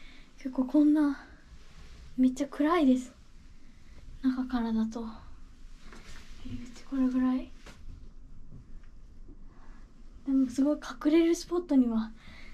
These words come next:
ちょうどいい広さと、ここならバレなさそう。戻ってきました。すごい、なんか、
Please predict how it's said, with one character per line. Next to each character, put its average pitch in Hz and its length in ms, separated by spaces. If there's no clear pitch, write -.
ち - 120
ょ 277 80
う 262 40
ど 269 100
い 262 160
い 220 240
広 233 340
さ 220 160
と、 214 140
こ 208 40
こ 302 100
な 359 140
ら 277 120
バ 262 180
レ 262 100
な 285 160
さ 302 120
そ 269 240
う。 220 60
戻 285 200
っ 302 40
て - 200
き 311 120
ま 320 220
し - 100
た。 330 100
す 285 120
ご 285 240
い、 254 180
な 262 100
ん 254 80
か、 240 300